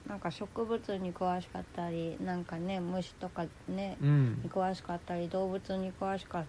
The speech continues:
Speaker 1: たりするので、教えてもらっちゃおうかなって思ってたりします。
Speaker 2: うん。
Speaker 1: でね、山岳ノートもありがとうございました。大変面白く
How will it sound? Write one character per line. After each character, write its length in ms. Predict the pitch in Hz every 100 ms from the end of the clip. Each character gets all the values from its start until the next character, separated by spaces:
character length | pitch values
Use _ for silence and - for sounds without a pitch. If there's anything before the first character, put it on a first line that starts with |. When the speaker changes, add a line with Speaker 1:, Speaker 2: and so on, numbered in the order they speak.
| -
Speaker 1:
た 100 | 170
り 220 | 165 156 - -
す 140 | -
る 200 | 190 190
の 200 | 190 170
で、 220 | 170 165 - - - -
教 180 | 180 190
え 40 |
て 100 | 175
も 120 | 175
ら 60 | 170
っ 20 | 165
ち 80 | 170
ゃ 40 |
お 40 |
う 40 | 151
か 160 | -
な 240 | 156 175 175
っ 20 |
て 160 | - 151
思 200 | 147 139
っ 20 |
て 360 | - - - - -
た 140 | 156
り 160 | 147 143
し 160 | - 165
ま 260 | 156 147
す。 40 | 151 - 143 - - -
Speaker 2:
う 40 |
ん。 280 | 147 123 101 110
Speaker 1:
で 100 | 190
ね、 280 | 202 220 -
山 300 | 185 196 196
岳 320 | 196 190 196
ノ 240 | 190 185
ー 40 | 175
ト 80 | -
も 180 | 156 160
あ 60 | 165
り 160 | 175
が 160 | 185 175 -
と 80 | 160
う 80 | -
ご 120 | 165
ざ 180 | 175 175
い 60 | 175
ま 240 | 175 175
し 100 | - -
た。 160 | 165 165
大 260 | - 190 185
変 280 | 180 185 160
面 280 | 175 180 180
白 200 | 175 151
く 180 | -